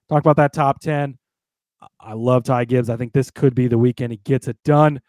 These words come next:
Saw it last year. He's not afraid to move his teammate, knock his teammate out of the Final Four to, uh, to win a race at this track. Maybe he does it again this weekend. Punts Denny, says, "Sorry, buddy, no championship for you.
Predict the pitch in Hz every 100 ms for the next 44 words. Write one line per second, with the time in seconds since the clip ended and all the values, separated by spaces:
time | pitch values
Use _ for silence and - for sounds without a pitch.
0 | _ _ _ _ - 110 123 139 175 196
1 | 226 160 156 160 - 165 165 170 165 -
2 | - 196 190 170 147 156 156 151 - 160
3 | 156 156 160 151 160 165 156 - 180 196
4 | 156 - 147 147 143 - 143 156 143 151
5 | 165 - 151 156 - 170 185 220 _ _
6 | _ _ _ _ _ 131 139 143 151 147
7 | 147 143 139 135 135 131 147 139 143 131
8 | 123 156 151 - 147 139 135 127 _ _
9 | _ _ - 127 113 143 135 131 131 127
10 | 127 131 139 123 123 113 120 131 127 127
11 | 127